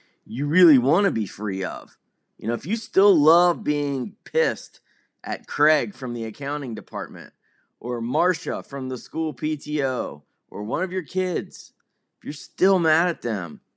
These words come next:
and you like it, the chances of your success are pretty low, I gotta say. Uh, fourth thing,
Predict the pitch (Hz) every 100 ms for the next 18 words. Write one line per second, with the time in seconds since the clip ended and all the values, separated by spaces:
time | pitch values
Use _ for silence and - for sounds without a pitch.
0 | _ _ _ _ 101 123 131 147 185 196
1 | 107 - _ _ _ _ _ _ - 113
2 | 170 170 165 131 110 110 - 87 - 98
3 | - 85 _ - 139 110 98 90 82 71
4 | 65 69 60 - - 50 50 - _ _
5 | _ _ _ _ _ _ _ _ _ _
6 | 98 98 101 101 - 160 165 - 131 110
7 | 92